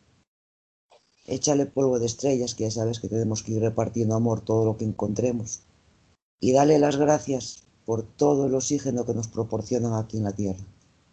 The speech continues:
Gracias a eso podemos vivir. Que ser agradecidos.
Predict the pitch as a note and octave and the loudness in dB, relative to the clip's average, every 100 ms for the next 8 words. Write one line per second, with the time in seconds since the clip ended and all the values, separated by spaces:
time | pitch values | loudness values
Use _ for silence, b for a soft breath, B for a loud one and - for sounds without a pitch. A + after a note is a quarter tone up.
0 | _ _ F2 G#2+ A2+ B2+ A#2 B2 B2 A#2 | _ _ -2 -2 0 -2 0 -2 -2 -4
1 | G#2 G#2+ G#2+ G#2 G2 G2+ G2 G2 _ _ | -4 -4 -4 -6 -6 -6 -6 -10 _ _
2 | _ _ _ _ _ _ _ _ G2 G2+ | _ _ _ _ _ _ _ _ -8 -2
3 | G#2+ G#2 G2 F#2+ F#2+ G2+ C3 G#2+ A2+ - | 0 0 0 0 0 -2 -4 -4 -8 -12
4 | - | -16